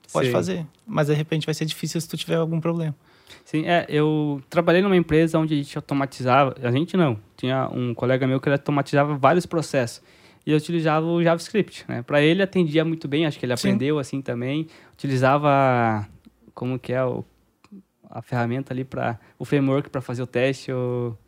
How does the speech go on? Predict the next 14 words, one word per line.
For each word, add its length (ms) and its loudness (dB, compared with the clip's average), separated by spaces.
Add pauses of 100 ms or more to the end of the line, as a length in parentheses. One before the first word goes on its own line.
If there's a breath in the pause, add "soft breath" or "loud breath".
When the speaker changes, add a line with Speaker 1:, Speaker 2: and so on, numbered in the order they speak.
(400 soft breath)
Speaker 1:
Selenium? 460 -4
Speaker 2:
Selenium, 640 2
Selenium. 440 -2
Acho 160 -4
que 80 -2
é 260 4 (140)
normal, 680 4
uh, 480 -2
Speaker 1:
É, 160 -2 (180)
Speaker 2:
usado 300 6
Speaker 1:
boa 140 10
Speaker 2:
em, 40 4
Speaker 1:
parte. 320 4
Speaker 2:
é, 320 2